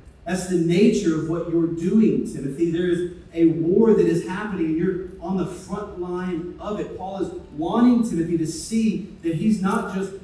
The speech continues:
kind of playing politics or trying to make friends and influence people,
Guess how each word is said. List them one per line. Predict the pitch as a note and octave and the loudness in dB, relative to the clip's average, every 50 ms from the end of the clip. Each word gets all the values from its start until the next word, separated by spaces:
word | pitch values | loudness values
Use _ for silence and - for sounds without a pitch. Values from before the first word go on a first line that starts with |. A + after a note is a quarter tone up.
| - | -10
kind | - F#3 F#3 E3 | -6 -4 -4 -4
of | - - - - - - - | -4 -6 -8 -14 -16 -18 -14
playing | - F#3+ F#3+ F#3+ G3 F#3+ F#3 - - | -8 -6 -4 -4 -2 -2 -2 -4 -4
politics | - - F#3+ G3 G3 G3+ G3 - - G#3 G3 G3 - E3 | -6 -8 -8 -6 -4 -4 -4 -4 -4 -4 -6 -6 -6 -8
or | E3 | -8
trying | - D#3+ D3+ D3+ D3+ | -8 -8 -8 -8 -8
to | C#3+ C3+ B2+ - - - - | -10 -10 -12 -14 -14 -14 -8
make | D3 D#3+ D#3 D3+ D#3 | -6 -4 -4 -4 -6
friends | D#3 - E3+ F#3 F#3+ F#3+ F#3+ F#3+ F#3+ F3+ D#3+ B2+ | -8 -8 -6 -4 -2 0 0 0 0 -2 -2 -2
and | B2 B2+ | -4 -2
influence | D3 E3 F3+ F3 E3+ D#3+ C#3+ B2+ - - | -2 -2 -4 -4 -4 -6 -6 -6 -6 -8
people, | - F#3+ A3 A3 G#3+ G#3 G3+ G3 F#3+ F#3+ G3 | -6 -2 0 0 0 0 0 -2 -2 -2 -4